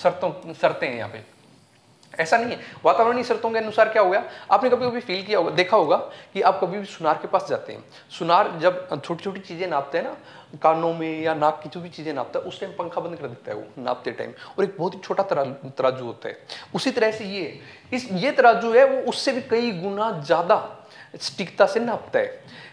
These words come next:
तराजू के लिए क्या, पहले क्या करना पड़ेगा कि कहीं से भी हवा नहीं आए।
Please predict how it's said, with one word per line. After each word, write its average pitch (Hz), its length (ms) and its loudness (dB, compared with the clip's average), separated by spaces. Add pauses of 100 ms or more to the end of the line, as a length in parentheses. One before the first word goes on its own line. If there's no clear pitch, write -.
(120)
तराजू 190 280 6
के 214 60 -4
लिए 214 140 -2
क्या, - 200 0
पहले 196 140 4
क्या 202 100 4
करना 202 160 -2
पड़ेगा 196 260 0
कि - 340 -8
कहीं 190 240 -4
से 214 140 -2
भी 170 120 -6
हवा 151 240 2
नहीं 143 260 -4
आए। 104 180 -8